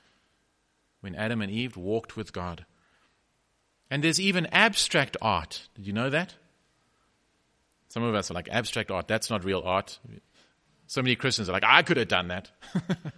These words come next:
<laughs> My three-year-old could have done that." <laughs> Well, be careful. Um,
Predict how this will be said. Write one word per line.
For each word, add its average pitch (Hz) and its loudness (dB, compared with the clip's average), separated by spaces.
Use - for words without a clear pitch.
<laughs> - -12
My 151 2
three-year-old 139 6
could 101 0
have 87 -2
done 92 2
that." 98 -2
<laughs> 220 -2
Well, 196 6
be 147 -2
careful. 139 2
Um, 107 0